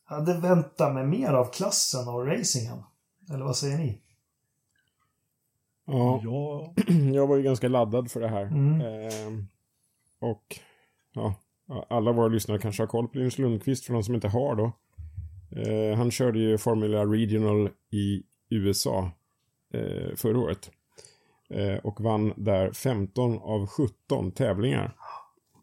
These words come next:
Speaker 2: Eh, tog ju väl näst-, ja, var det sexton av sjutton pole position han tog typ?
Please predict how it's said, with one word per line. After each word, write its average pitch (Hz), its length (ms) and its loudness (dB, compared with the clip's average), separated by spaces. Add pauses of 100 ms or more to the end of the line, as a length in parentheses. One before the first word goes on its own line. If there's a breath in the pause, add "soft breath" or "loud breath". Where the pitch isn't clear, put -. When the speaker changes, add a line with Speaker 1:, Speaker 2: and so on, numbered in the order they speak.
(360)
Speaker 2:
Eh, 101 380 0
tog 107 320 0
ju 107 80 2
väl 104 380 2
näst-, - 440 0 (260)
ja, 107 360 -2 (200)
var 113 100 0
det 110 80 2
sexton 117 360 -2
av 120 80 2
sjutton 104 560 0
pole 110 240 2
position 110 480 -2
han 135 120 -2
tog 95 240 0
typ? 98 160 0